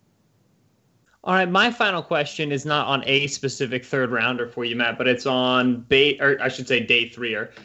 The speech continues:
It's on everybody that's left. Uh, we, you talked a little bit about uh, Stenberg, of course. We have Huntley, the Me-, New Mexico kid, John Penisini out of Utah, Jashon Cornell, the Ohio State guy, and then, uh, a bevy of U D F As.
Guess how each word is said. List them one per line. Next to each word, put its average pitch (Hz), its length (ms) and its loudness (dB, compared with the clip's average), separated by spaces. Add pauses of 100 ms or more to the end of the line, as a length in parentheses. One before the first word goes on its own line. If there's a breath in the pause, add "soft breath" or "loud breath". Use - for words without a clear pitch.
(100)
It's 147 180 0
on 165 160 4
everybody 151 480 0
that's 117 320 -8
left. 110 460 -6
Uh, 127 80 -4
we, 127 120 0
you 131 140 -2
talked 135 240 0
a - 20 -12
little 127 200 0
bit 123 160 0
about 117 400 -2 (240 soft breath)
uh, 117 240 -2
Stenberg, 127 560 -2
of 120 120 -8
course. 131 300 -4
We 135 80 -2
have 117 220 0
Huntley, 131 420 -4
the 117 80 -6
Me-, 120 180 -6
New 127 120 -4
Mexico 135 360 0
kid, 127 280 0
John 123 260 0
Penisini 120 540 0
out 113 60 4
of 113 60 4
Utah, 127 420 4
Jashon 120 460 -2
Cornell, 123 560 0 (300 loud breath)
the 135 100 0
Ohio 127 280 2
State 151 280 0
guy, 147 220 -2
and 139 120 -6
then, 131 220 -4
uh, 135 240 -6 (100)
a 135 140 -4
bevy 147 500 0
of 127 100 0
U 135 240 -4
D 135 180 0
F 120 200 -4
As. 135 380 2